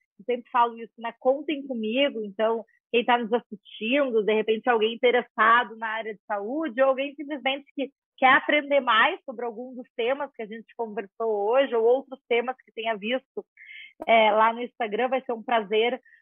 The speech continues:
é, co-, conversar e interagir com vocês. E, e deixo aqui, já que eu tô iniciando o meu ano, então deixo uma mensagem, né? Hoje eu escutei nos últimos dois dias, né?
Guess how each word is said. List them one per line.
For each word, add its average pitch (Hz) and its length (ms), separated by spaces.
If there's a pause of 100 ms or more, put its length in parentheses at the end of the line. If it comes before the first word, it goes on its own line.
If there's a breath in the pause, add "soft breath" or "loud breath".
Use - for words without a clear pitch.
(120)
é, 202 320
co-, 214 240 (100)
conversar 220 680
e 254 60
interagir 220 520
com 220 140
vocês. 214 480 (540 loud breath)
E, 269 540
e 269 40
deixo 302 300
aqui, 320 300
já 277 160
que 285 80
eu 277 60
tô 277 180
iniciando 277 640
o 320 60
meu 262 240
ano, 285 260
então 269 320
deixo 302 320
uma 320 140
mensagem, 285 840
né? 254 80 (160)
Hoje 285 180
eu - 280
escutei 294 400
nos 285 160
últimos 269 340
dois 285 320
dias, 269 400
né? 233 120